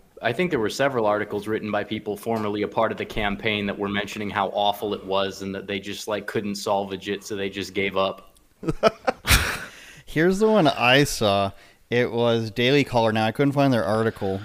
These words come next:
Speaker 2: for s-, for whatever reason, but it says, "Much of the blame fell on the candidate himself," I E Big Ron. Is anybody else hearing a hiss?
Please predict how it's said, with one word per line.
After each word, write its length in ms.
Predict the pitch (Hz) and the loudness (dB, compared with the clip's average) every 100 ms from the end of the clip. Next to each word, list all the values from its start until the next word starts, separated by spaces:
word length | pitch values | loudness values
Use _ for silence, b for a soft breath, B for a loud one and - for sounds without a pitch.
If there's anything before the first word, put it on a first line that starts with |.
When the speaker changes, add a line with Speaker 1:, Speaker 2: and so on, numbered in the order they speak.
| - | -8
Speaker 2:
for 140 | - | -6
s-, 140 | 110 - | -6 -8
for 220 | - 117 110 | -10 -4 0
whatever 360 | 110 110 107 | 2 2 0
reason, 500 | 98 107 117 104 95 - b b | 0 0 0 -2 -6 -8 b b
but 140 | 113 | 0
it 160 | 110 104 | 0 0
says, 680 | - 123 113 110 110 - - b b b b | 0 4 6 6 2 -4 -12 b b b b
"Much 340 | 131 147 - | 4 6 6
of 100 | 185 | 4
the 80 | 170 | 4
blame 520 | 127 131 139 139 135 | 4 6 8 8 6
fell 340 | - 127 123 | 6 6 8
on 260 | 120 120 117 | 8 6 4
the 60 | 113 | 2
candidate 520 | - 120 120 117 110 | 2 2 4 2 2
himself," 680 | 110 - - 110 101 117 - | -2 -2 2 4 4 0 -4
I 140 | 110 101 | -4 -4
E 320 | 101 104 104 - - 151 | -6 -8 -10 -14 -20 -10
Big 160 | 123 107 | -4 -2
Ron. 460 | 104 107 98 101 135 B B B B B B B B B - _ | 2 4 4 2 -2 B B B B B B B B B -20 _
Is 80 | - | -2
anybody 240 | 127 151 160 | 0 4 2
else 140 | 165 | 2
hearing 200 | 175 139 | 0 0
a 60 | 107 | -2
hiss? 600 | - - 175 - - | -2 0 2 0 -6